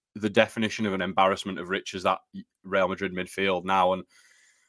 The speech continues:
whether they'll be willing to let Tchouaméni go, I think if they were, if they were gonna let one of them go, I think it probably would be Tchouaméni or Valverde from what we've heard. Obviously,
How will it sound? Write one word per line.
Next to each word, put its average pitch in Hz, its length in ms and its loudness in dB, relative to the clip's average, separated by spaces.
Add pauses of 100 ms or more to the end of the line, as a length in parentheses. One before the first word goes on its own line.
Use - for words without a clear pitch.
(540)
whether 147 520 2
they'll 151 160 0
be 143 100 0
willing 147 240 2
to 147 100 -4
let 139 220 6
Tchouaméni 143 420 2
go, 147 140 6
I 147 60 4
think 143 220 -4
if 131 60 -10
they 143 80 -2
were, 127 300 2 (100)
if 131 160 -4
they 143 80 0
were 123 80 2
gonna 120 180 2
let 113 300 4
one 110 220 0
of 113 100 0
them 110 140 -2
go, 107 240 4
I 98 60 4
think 113 260 -6
it - 100 -12
probably 107 220 0
would 110 180 0
be 101 120 -4
Tchouaméni 101 680 0
or 101 200 2
Valverde 95 580 2
from 98 160 -10
what 87 100 -2
we've 90 140 -8
heard. 95 280 0
Obviously, 95 320 0